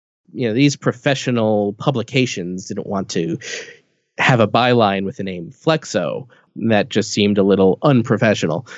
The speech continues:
So I decided to go by my middle name, which is Luke. I had shifted Consumerism Commentary over from Flexo to Luke Landis and was writing, um, money articles. And now, now I've gone back <laughs> and shifted to my first name. So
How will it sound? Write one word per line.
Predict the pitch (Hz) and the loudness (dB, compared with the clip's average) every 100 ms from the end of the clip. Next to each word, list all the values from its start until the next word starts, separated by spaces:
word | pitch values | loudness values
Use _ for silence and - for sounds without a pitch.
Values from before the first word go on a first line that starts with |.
| - | -12
So | - 127 120 | 2 4 6
I | 123 | 4
decided | 123 160 131 | 2 2 0
to | 117 | 0
go | 110 107 | 0 0
by | 101 | 0
my | 98 98 | -2 -2
middle | 101 113 98 | 0 2 2
name, | 92 90 | -2 -4
which | 90 - | -8 -8
is | 85 | -8
Luke. | 92 95 98 90 - - _ _ _ - | -6 2 2 2 -2 -20 _ _ _ -2
I | 117 | 2
had | 120 117 | 2 2
shifted | - 151 156 135 120 113 _ _ _ - | 2 2 4 4 4 -2 _ _ _ -4
Consumerism | 143 123 131 117 107 110 | -2 2 4 4 2 0
Commentary | 110 101 101 104 101 | 2 0 2 2 2
over | - 101 95 | 2 2 2
from | 110 98 | 2 0
Flexo | - 165 139 - 123 | 2 2 2 2 2
to | 110 | 2
Luke | 101 139 131 | 2 2 4
Landis | 104 101 98 98 - - - - | 4 4 4 2 -2 -12 -18 -6
and | - 104 98 | -2 2 4
was | 98 | 4
writing, | 123 127 123 117 113 | 4 4 4 2 0
um, | 107 104 104 | 2 2 2
money | 104 110 101 | 4 4 4
articles. | 95 92 95 95 - | 2 2 0 0 0
And | 110 113 | 2 4
now, | 117 117 117 117 - - - - - _ - | 4 6 4 2 -4 -14 -14 -16 -20 _ 2
now | 165 160 160 | 4 4 2
I've | 147 | 2
gone | 143 139 131 | 2 2 2
back | 127 127 123 - - - | 2 0 -2 -12 -8 -2
<laughs> | 160 - 139 - _ _ _ _ - | -2 -2 -10 -10 _ _ _ _ -8
and | 123 | -6
shifted | 113 117 110 107 | 0 -2 -2 -6
to | - 107 | -4 -2
my | 101 | -2
first | 98 95 90 - | -2 -4 -4 -4
name. | 95 90 | -4 -4
So | 98 104 101 98 95 | 0 2 6 6 4